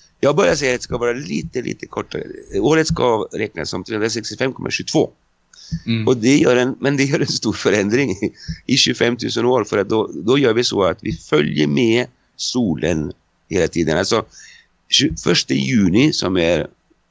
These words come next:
Speaker 1: solstice of the summer, ska alltid vara på samma plats.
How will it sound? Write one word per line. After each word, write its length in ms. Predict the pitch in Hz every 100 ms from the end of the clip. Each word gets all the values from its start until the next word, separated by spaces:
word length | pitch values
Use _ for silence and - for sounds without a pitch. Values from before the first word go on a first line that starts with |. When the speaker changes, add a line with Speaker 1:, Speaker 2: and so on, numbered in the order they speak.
| _
Speaker 1:
solstice 680 | - - 98 80 - 95 -
of 200 | - 82 78
the 60 |
summer, 460 | 78 92 76 78 120 _ _ -
ska 300 | - 135 -
alltid 520 | - 165 101 - 135 131
vara 340 | 147 98 80
på 140 | 104
samma 280 | 117 98 101
plats. 460 | - 147 - -